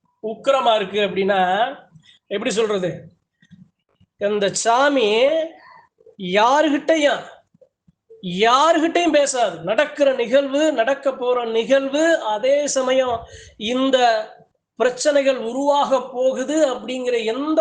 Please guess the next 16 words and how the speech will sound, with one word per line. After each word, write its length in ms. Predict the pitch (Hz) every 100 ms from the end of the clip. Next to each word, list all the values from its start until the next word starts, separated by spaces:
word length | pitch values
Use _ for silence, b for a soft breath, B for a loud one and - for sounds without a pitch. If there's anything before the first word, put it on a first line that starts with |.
| 294
ஒரு 200 | 269 262
நிகழ்வுகளையும் 840 | 233 233 277 285 269 269 269 302 339
யாருகிட்டையும் 720 | 233 233 277 269 269 302 330
கண்ணுல 240 | 247 277 277
காட்டி 220 | 254 240
கொடுக்கவே 340 | 254 240 262 294
கொடுக்காது. 380 | 233 226 196 151 - _ _ b b -
சாமி 360 | 202 240 277 277
நல்லா 340 | 240 247 269 262
இருக்கு 300 | 247 220 247 196
அப்படின்னா, 360 | 185 190 226 226 196 214 269 311 - B B
அந்த 160 | - 240
சாமியாடி 580 | 233 254 285 285 269 262
பெருமக்களுக்கு 600 | 247 240 240 226 233 294
நடக்கிறது 540 | 233 220 269 269 262 240
என்ன, 180 | 220